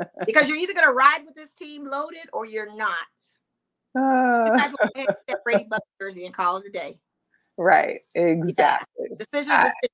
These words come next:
Speaker 1: You got time though, girl. You got a few months.
Speaker 2: And I know Nate mentioned Carson staying healthy, but here's the deal. Our running backs will never stay
Speaker 1: Yeah.
Speaker 2: healthy if we don't have an offensive line.
Speaker 1: Right. And he's, and actually he's in the, to
Speaker 2: And he's not,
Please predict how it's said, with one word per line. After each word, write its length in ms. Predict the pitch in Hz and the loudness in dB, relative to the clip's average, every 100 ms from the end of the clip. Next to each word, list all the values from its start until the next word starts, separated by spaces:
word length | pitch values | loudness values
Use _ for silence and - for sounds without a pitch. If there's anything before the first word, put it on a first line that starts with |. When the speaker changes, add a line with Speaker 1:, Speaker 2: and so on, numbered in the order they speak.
| _ - | _ -14
Speaker 1:
You 120 | 247 | -2
got 220 | 269 254 | -2 0
time 360 | 277 254 233 208 | 2 2 0 -6
though, 120 | 185 | -10
girl. 340 | 185 180 175 | -8 -8 -10
You 100 | 175 202 | -10 -8
got 180 | 202 | -8
a 40 | 208 | -8
few 200 | 254 233 | -10 -10
months. 540 | 220 175 - - - _ _ _ - | -8 -8 -10 -20 -20 _ _ _ 8
Speaker 2:
And 100 | 240 | 10
I 80 | 262 | 12
know 140 | 285 | 12
Nate 200 | 247 233 | 10 10
mentioned 420 | 226 233 240 208 | 10 8 6 4
Carson 400 | 233 202 208 208 | 8 8 8 2
staying 220 | - 190 | 2 4
healthy, 180 | 190 180 | 6 4
but 100 | 180 | 6
here's 200 | 254 240 | 8 8
the 60 | 202 | 8
deal. 160 | 196 | 8
Our 280 | 170 156 196 | 8 10 10
running 300 | 208 202 220 | 10 8 6
backs 320 | 220 233 247 | 8 6 6
will 120 | 214 190 | 2 4
never 280 | 185 190 190 | 4 4 2
stay 180 | 208 | 4
Speaker 1:
Yeah. 60 | 190 | 6
Speaker 2:
healthy 320 | 180 185 214 | 6 4 0
if 80 | 208 | 2
we 80 | 190 | 4
don't 120 | 175 | 4
have 120 | 175 170 | 2 0
an 80 | |
offensive 400 | 165 156 156 156 151 | -2 -2 -4 -6 -6
line. 160 | 147 | 2
Speaker 1:
Right. 320 | 226 220 202 185 | 6 6 4 -2
And 120 | 214 | -4
he's, 220 | 247 277 - 208 | -2 -4 -4 -4
and 180 | 202 - | -4 -2
actually 400 | 214 190 190 190 | -2 -2 -6 -8
he's 220 | 202 190 - 196 | -6 -8 -10 -6
in 160 | - 190 | -4 -2
the, 120 | 180 | -2
to 220 | - 208 | -2 2
Speaker 2:
And 140 | 196 262 | 6 8
he's 200 | 247 196 | 8 8
not, 360 | 208 185 - | 6 6 4